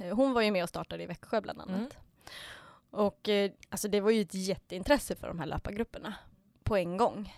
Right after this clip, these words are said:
Speaker 1: Eh, så att vi var ju liksom så här, över femtio pers i varje grupp.
Speaker 2: Mm. Ja, det var jättekul.
Speaker 1: Eh, och på flera grupper nästan, ja, men åttio, typ så.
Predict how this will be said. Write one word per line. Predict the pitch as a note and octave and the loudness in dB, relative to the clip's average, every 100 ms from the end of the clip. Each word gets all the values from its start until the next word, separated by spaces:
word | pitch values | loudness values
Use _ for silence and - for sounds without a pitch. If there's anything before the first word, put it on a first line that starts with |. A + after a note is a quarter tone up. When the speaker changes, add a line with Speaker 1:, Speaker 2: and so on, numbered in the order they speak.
| - - | -20 -10
Speaker 1:
Eh, | G3 F#3 | -6 -4
så | F#3+ G3+ | -4 -8
att | F#3 | -4
vi | F#3+ | 0
var | A3 | 4
ju | A#3 G#3+ G3 F3+ F3 | 6 6 4 0 -2
liksom | G#3 A3 G#3+ | -6 -10 -8
så | |
här, | G#3+ - - - - - A#3+ B3 - | -10 -8 -12 -14 -16 -18 -20 -14 4
över | B3 B3 A3+ G#3 | 8 8 8 4
femtio | G3+ A3+ G#3 F#3+ - | 2 2 2 0 -6
pers | F#3+ B3 G3+ - | 0 0 0 -2
i | |
varje | F#3 F3 D#3+ E3 | 0 -2 -2 -4
grupp. | G3 G#3+ - - - | -2 -2 -2 -6 -6
Speaker 2:
Mm. | F3+ F3+ - - - | -10 -10 -12 -20 -14
Ja, | F3+ | -10
det | F3 | -8
var | F3 | -10
jättekul. | F3+ - - G3 - - | -12 -12 -8 -8 -8 -12
Speaker 1:
Eh, | - G3 F#3+ F3+ E3+ | -6 -4 -4 -4 -6
och | E3+ - F#3 F3 F3 E3+ - - | -6 -2 0 0 -2 -4 -8 -14
på | F#3 | -8
flera | G3 A3 G#3+ | 0 4 4
grupper | F3+ F3 - F#3 | 2 -4 -2 -2
nästan, | F3 - D#3 D3+ E3 D#3 - F3+ B3 | -2 -6 -8 -6 -10 -12 -20 -20 -12
ja, | - | -4
men | G3 F3 | -4 -2
åttio, | F#3+ - _ _ - G#2 | -4 -6 _ _ -10 -8
typ | - G3+ | -4 -4
så. | - A#3 F#3 | -2 -2 -4